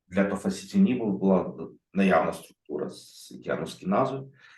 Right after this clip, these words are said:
От, і далі проводилася оптимізація на основі структури мішей.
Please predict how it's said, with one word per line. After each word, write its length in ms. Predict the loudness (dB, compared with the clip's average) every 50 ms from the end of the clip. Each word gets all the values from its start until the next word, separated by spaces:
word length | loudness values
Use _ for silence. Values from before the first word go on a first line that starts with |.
| -20 -20 -20 _ _
От, 260 | -2 0 0 0 -2
і 40 | -2
далі 300 | 0 2 2 2 2 0
проводилася 560 | 0 0 2 2 0 2 2 0 0 -2 -6
оптимізація 680 | -10 -12 -12 -10 -10 -4 0 0 0 0 -2 -6 -4
на 80 | -4 -4
основі 360 | -6 -6 -8 -8 -6 -6 -6
структури 480 | -8 -10 -14 -18 -16 _ -10 -8 -8
мішей. 480 | -8 -8 -8 -8 -10 -10 -12 -14 -20 _